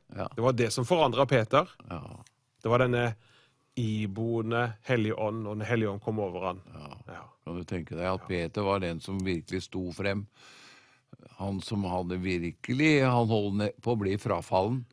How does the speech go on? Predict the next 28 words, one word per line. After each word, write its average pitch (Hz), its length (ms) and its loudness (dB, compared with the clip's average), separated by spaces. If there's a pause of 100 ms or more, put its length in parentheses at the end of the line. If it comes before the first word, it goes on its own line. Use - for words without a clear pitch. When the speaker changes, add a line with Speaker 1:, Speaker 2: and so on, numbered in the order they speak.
(120)
Speaker 2:
Du 117 80 -4
Speaker 1:
Men 120 40 2
Speaker 2:
ser 110 240 4
virkelig 127 320 2
en 127 60 2 (160)
helt 170 240 2
annen 143 200 6
Peter 104 380 2
etter 90 220 -4
Speaker 1:
Ja. 90 120 0
Speaker 2:
pinsedag. 95 420 -2 (840)
Speaker 1:
Jesus 98 440 -4
sa: 92 180 2
"Jeg 95 180 2
ba 82 180 -2
for 87 140 -2
deg." 107 240 2 (300)
Speaker 2:
Ja. 82 100 -18 (300)
Speaker 1:
Og 98 340 -2
det 98 340 0
var 92 140 -2
jo 90 80 -2
fordi 104 260 -2
at 95 80 -2
troen 92 480 -4 (120)
ikke 98 260 -6
skulle 98 260 -4
svikte 117 720 -2